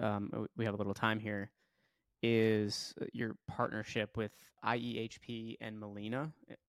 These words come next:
out in California. Um, I, you know,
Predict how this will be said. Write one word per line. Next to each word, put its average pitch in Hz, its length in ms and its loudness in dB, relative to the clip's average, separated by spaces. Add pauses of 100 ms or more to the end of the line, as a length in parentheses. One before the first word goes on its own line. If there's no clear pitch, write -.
(120)
out 123 120 -2
in 117 80 -6
California. 113 720 2 (540)
Um, 107 400 0 (380)
I, 139 140 0
you 135 120 0
know, 110 200 -2